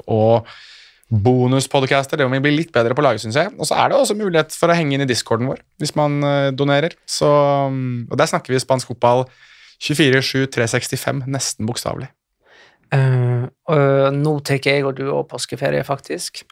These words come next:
Speaker 2: Så
Speaker 1: Vi gjør det.
Speaker 2: andre påskedag så er vi ikke tilbake, men derimot tredje påskedag, som blir en tirsdag,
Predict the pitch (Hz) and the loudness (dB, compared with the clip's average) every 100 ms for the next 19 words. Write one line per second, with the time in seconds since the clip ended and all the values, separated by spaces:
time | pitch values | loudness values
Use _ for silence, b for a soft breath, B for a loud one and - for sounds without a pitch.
0 | B B B B B - - 139 175 214 | B B B B B -10 -4 -2 0 0
1 | 226 139 123 139 165 160 131 - 147 147 | 2 2 2 0 0 0 -2 -4 2 2
2 | 143 143 139 139 131 139 147 165 160 - | 2 -2 -4 -4 -6 -8 -2 0 0 -2
3 | 156 175 175 208 185 185 - 151 147 196 | -2 0 2 2 0 -4 -2 -2 0 -4
4 | 196 196 - 139 143 147 156 147 143 139 | -2 -6 -4 0 0 0 -4 -6 -2 -2
5 | 139 135 147 - 196 | -2 -4 -8 -6 -6